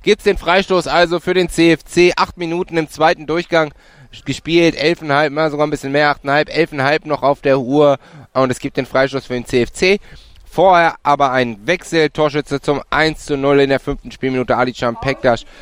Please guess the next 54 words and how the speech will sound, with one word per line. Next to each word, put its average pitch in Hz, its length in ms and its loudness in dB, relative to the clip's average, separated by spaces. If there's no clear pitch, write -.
verlässt 143 460 0
den 185 160 2
Platz 151 320 0
und 135 220 -4
Pascal 135 640 2
Töter 190 380 2
müsste 160 360 0
in 160 240 0
die 180 100 0
Partie 165 280 -2
kommen, 151 220 2
wenn 139 120 4
ich 135 80 0
das 139 180 0
richtig 139 240 -4
sehe, 123 180 2
mit 123 120 0
der 120 100 2
Nummer 117 240 0
neun. 135 460 2
So 113 540 0
ist 165 180 2
es. 156 300 0
Und 117 240 -2
dann 113 240 0
springen 117 380 -8
wir 110 80 -4
hier 113 160 0
in 123 100 -6
diesen 113 240 -4
Freistoß. 139 580 -2
Die 117 120 -4
Möglichkeit 117 560 0
jetzt 113 200 -4
deckungsgleich, 160 560 -2
wie 156 100 -10
wir 156 80 0
es 131 60 -2
eben 139 160 -6
gerade 139 160 4
auf 131 80 0
der 127 80 -2
anderen 139 220 0
Seite 131 260 2
hatten, 120 240 -2
für 135 220 2
Basti 139 360 -4
Schleich, 135 340 0
den 127 160 -12
Keeper 139 240 -2
mit 127 140 -2
der 123 100 2
zweiundzwanzig 123 760 -4
im 117 200 0